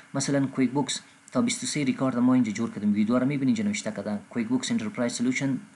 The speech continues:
اه، twenty twenty، the Repurge Lear-، Learning. ای را می‌تونین از اینجا، اه، ای را باز کنین، مستقیم کلیک کنین.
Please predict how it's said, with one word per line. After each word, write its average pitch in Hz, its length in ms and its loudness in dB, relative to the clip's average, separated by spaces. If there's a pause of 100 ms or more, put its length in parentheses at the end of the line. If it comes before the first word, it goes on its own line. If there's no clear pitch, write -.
(220)
اه، 107 280 -2
twenty 113 400 0
twenty، 127 360 0
the 110 100 2
Repurge 117 380 2
Lear-، 104 340 -4
Learning. 107 340 -6 (680)
ای 156 140 4
را 165 80 6
می‌تونین 151 400 2
از 123 120 4
اینجا، 127 560 4
اه، - 20 2
ای 120 220 2
را 120 60 4
باز 131 260 2
کنین، 127 320 4
مستقیم 123 460 -2
کلیک 127 180 0
کنین. 120 260 0